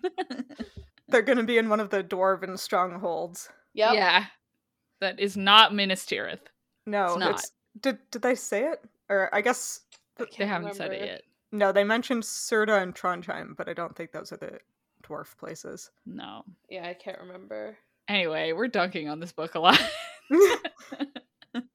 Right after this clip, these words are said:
Speaker 2: I mean, stop me if you've heard this before. I really liked these chapters because I really liked
Speaker 3: <laughs>
Speaker 2: this book. But it's, like, so cobbled together of other
Speaker 3: Yeah.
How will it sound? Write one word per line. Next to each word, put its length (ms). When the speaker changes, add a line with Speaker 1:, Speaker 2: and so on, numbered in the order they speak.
Speaker 2:
I 100
mean, 380
stop 300
me 80
if 120
you've 100
heard 160
this 120
before. 460
I 120
really 260
liked 260
these 180
chapters 520
because 300
I 60
really 260
liked 260
Speaker 3:
<laughs> 180
Speaker 2:
this 160
book. 340
But 380
it's, 280
like, 180
so 840
cobbled 480
together 460
of 280
other 500
Speaker 3:
Yeah. 220